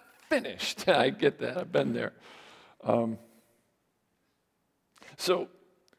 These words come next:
I mean, have you read this before and understood what it means when it says God warned him about things he hadn't seen yet? Noah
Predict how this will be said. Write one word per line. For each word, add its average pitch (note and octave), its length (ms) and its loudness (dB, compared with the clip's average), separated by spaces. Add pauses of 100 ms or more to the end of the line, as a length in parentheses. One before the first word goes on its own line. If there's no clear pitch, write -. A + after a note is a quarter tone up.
(960)
I - 1040 -20
mean, F3+ 160 -8
have - 140 -18
you G4+ 240 -12
read E4 240 -6
this D#4+ 220 -2
before F#3+ 680 -4 (400)
and D3 200 -4
understood F3 1000 -2 (440)
what E3+ 200 2
it - 280 -6
means E3+ 540 -2
when D3 160 -6
it C#3+ 100 -12
says D3+ 560 2
God E3 300 0
warned D#3 400 -4
him F#3 100 -4
about C3+ 380 -4
things E3+ 380 -6
he A2+ 140 -4
hadn't A#2+ 440 -4
seen C3+ 400 -8
yet? E3 340 -8 (1400)
Noah G#3 600 -2